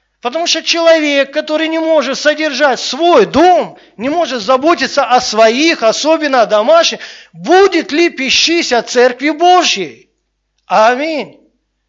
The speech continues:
Муж одной жены, правильно? Человек, который воспитывает своих детей в страхе Господнем, вот тот человек,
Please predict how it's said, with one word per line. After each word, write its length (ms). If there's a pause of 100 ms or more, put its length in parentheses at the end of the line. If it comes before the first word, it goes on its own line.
(140)
Муж 380
одной 440
жены, 720 (760)
правильно? 600 (600)
Человек, 580
который 400
воспитывает 680
своих 440
детей 420
в 60
страхе 500
Господнем, 840
вот 360
тот 200
человек, 640